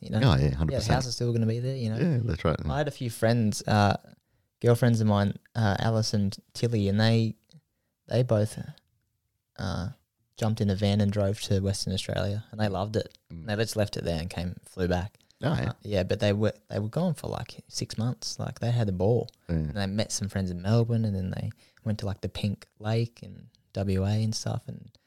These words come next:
Speaker 1: yeah, it's a great, it's a great, um, drive. I think that from my other friends that have also been, uh,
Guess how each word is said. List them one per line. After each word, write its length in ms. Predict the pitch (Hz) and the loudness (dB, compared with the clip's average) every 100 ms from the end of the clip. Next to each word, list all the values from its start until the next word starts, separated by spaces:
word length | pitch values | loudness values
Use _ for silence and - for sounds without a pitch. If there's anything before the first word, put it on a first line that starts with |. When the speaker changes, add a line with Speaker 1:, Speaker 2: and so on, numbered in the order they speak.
| _ - | _ -6
Speaker 1:
yeah, 100 | 120 | -4
it's 120 | - | 0
a 60 | 104 | 2
great, 320 | 117 123 - - | 6 4 2 -8
it's 120 | - | -2
a 60 | 107 | 2
great, 360 | 113 110 - | 4 4 2
um, 380 | 101 95 90 104 - _ _ _ _ - _ - | 0 2 2 -2 -8 _ _ _ _ -20 _ 4
drive. 540 | 104 104 90 131 - _ _ _ _ _ 107 | 8 8 6 2 -2 _ _ _ _ _ -2
I 80 | 113 | 4
think 260 | 131 120 | 4 4
that 300 | 117 107 - | 6 6 6
from 180 | - 107 101 | 2 4 4
my 280 | 92 98 90 | 6 6 6
other 180 | 107 | 6
friends 280 | 107 101 98 | 4 2 2
that 80 | 98 | 2
have 160 | 92 - - | 0 -2 -8
also 360 | 107 107 - 95 | -4 0 4 4
been, 360 | 101 98 92 - _ _ _ _ | 4 2 2 -2 _ _ _ _
uh, 20 | _ | _